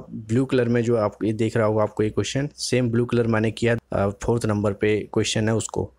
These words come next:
जहाँ पे सेम कलर आप देख पा रहे होंगे, यानी कि वो रिपीटेड है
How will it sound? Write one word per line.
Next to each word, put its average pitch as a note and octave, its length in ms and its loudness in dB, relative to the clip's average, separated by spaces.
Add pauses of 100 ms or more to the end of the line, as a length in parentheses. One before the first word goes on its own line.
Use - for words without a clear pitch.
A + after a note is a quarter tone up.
(680)
जहाँ A#2+ 280 2
पे D3 140 0
सेम C#3 300 2
कलर C3+ 200 2
आप B2 120 2
देख A#2 280 -2
पा A2 100 4
रहे G#2+ 120 2
होंगे, A2+ 200 2
यानी A#2+ 180 2
कि B2 100 0
वो C3 80 2
रिपीटेड G#2+ 500 0
है F2+ 160 -4